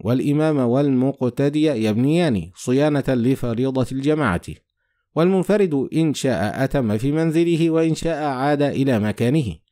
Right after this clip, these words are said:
والمقتدي يعود إلى مكانه إلا أن يكون إمامه قد فرغ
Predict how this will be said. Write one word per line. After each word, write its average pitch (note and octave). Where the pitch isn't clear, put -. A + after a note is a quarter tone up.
والمقتدي F3+
يعود C#3+
إلى C#3+
مكانه B2
إلا C#3
أن D#3+
يكون D#3
إمامه D3+
قد D3
فرغ A#2